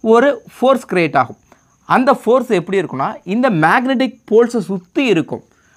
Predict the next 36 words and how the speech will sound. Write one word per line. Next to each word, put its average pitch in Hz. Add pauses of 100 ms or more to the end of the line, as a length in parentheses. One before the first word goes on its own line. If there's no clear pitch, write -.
(420)
அதுக்கு 277 (100)
தான் 247
நம்ம 185
என்னன்னு 175
சொல்றோம்? 170 (120)
மேக்னெட்டிக் 170
ஃபீல்டுன்னு 170
சொல்றோம். 117 (640)
நல்லா 170 (100)
கவனிங்க, 147 (420)
இது 143
ஒரு 139
அயர்ன் 185
பீஸு, 151 (480)
இது 254 (180)
போல்ஸ்னு 214
சொல்றோம். 147
இந்த 185
அயர்ன் 185
பீஸ் 180
செட்டப்பை 165
தான் 170
போல்ஸ்னு 170
சொல்றோம். 135 (440)
இதை 233
சுத்தி 233
ஒரு 214
ஃபோர்ஸ் 240
இருக்கும். 131 (420)
இந்த 233 (100)
ஃபோர்ஸ் 247
தான் 240
நம்ம 185
என்னன்னு 175
சொல்றோம்? 160 (260)
மேக்னெட்டிக் 190